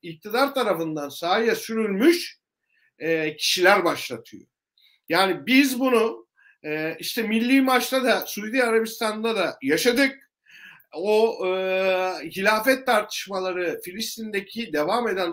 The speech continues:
olayların üzerine de yaşadık. Yani hilafet bayrakları açıyorsunuz, toplumun bir kesim bundan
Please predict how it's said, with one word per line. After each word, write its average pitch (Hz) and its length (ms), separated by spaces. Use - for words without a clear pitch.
olayların 196 640
üzerine 185 440
de 285 140
yaşadık. 165 600
Yani 208 340
hilafet 240 580
bayrakları 165 520
açıyorsunuz, 285 840
toplumun 226 560
bir 220 160
kesim 170 360
bundan 185 320